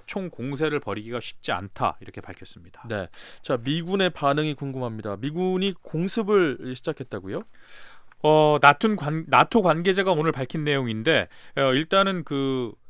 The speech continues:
Speaker 1: 어, 일회성 공습인 것으로 보이는데,
Speaker 2: 예.
Speaker 1: 예, 하지만 그만큼 상황을 심각하게 여기고 있다는 것을, 예, 보여주는데요.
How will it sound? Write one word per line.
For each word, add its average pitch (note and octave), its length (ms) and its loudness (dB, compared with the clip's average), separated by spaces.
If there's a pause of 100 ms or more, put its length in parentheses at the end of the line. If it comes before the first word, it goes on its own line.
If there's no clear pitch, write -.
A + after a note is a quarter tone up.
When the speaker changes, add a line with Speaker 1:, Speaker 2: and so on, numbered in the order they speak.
Speaker 1:
어, B2+ 120 -6
일회성 G3 400 0
공습인 C3 480 -6
것으로 A#2+ 260 -6
보이는데, A2 680 -4
Speaker 2:
예. G2 220 -8
Speaker 1:
예, D3 60 -2
하지만 E3 460 -2
그만큼 D#3 340 -4
상황을 G3+ 420 -2
심각하게 D#3+ 540 -4
여기고 A2 240 -4
있다는 G#2+ 340 -8
것을, G2 300 -8 (180)
예, G#2 160 -8
보여주는데요. A2 800 -4